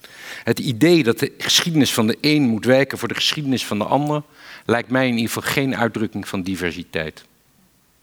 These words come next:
Hier is een andere gevoeligheid gevraagd. We kunnen nieuwe namen toevoegen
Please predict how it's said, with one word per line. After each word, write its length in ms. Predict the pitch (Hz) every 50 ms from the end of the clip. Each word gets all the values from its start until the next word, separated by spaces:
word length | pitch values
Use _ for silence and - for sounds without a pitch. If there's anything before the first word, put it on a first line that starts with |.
| _ _ _ _ _ _ _ _ _ _ _ _ _ _ _ - _ _ - - - - - - - - - _
Hier 180 | - 143 135
is 100 | 120 95
een 80 | - -
andere 320 | - 156 147 139 120 117
gevoeligheid 600 | 98 - - - - 113 95 - - 87 85 -
gevraagd. 460 | 85 - - - 92 87 80 - -
We 80 | - 90 -
kunnen 300 | - 160 156 143 113 117
nieuwe 200 | 143 160 143 139
namen 400 | 131 131 127 120 110 101 95 -
toevoegen 560 | - 151 151 - - 175 156 - 165 170 165